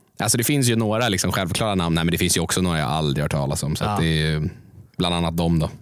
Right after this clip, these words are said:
Speaker 2: Ja, ja, precis. Vill du fortsätta neråt, eller?
Speaker 1: Eh, ja, vi kan ju gå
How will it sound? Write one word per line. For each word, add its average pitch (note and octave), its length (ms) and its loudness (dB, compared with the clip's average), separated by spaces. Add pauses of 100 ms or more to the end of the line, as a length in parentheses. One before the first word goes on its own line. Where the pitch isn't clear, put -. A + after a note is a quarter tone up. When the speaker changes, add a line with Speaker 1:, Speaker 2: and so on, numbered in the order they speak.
(160)
Speaker 2:
Ja, C3+ 180 -2
ja, G#2 120 -4
precis. - 520 -4 (520)
Vill - 80 -2
du B2 60 2
fortsätta B2+ 400 -2
neråt, A#2+ 320 -2
eller? A#2+ 140 -6 (560)
Speaker 1:
Eh, G2+ 80 2 (500)
ja, A2 540 0
vi A#2 220 -2
kan A2+ 240 0
ju A2+ 120 2
gå A2 340 0